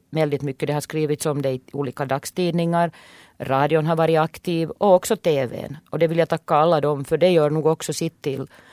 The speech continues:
att det, det, det hjälper till att, med, i synnerhet i de, när besluten ska tas nu här i januari, att, att de märker också,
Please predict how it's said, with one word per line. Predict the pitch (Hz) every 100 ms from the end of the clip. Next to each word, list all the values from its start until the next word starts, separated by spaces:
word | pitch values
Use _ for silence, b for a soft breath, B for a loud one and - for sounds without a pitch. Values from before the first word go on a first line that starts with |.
| B B
att | - 143
det, | - 156 139 -
det, | 147 147 139 -
det | -
hjälper | 165 160 - 160
till | 170 165 156
att, | 135 - -
med, | 147 151
i | -
synnerhet | 175 165 226 180
i | 165
de, | - 76 165 170 170
när | 160
besluten | 156 175 160 151 135
ska | - 143
tas | 135 131
nu | 143 127
här | 135 135
i |
januari, | 131 131 139 127 - - b b b b b -
att, | 143 - -
att | 156
de | 156 147
märker | 151 151 - 139 127
också, | 107 - 151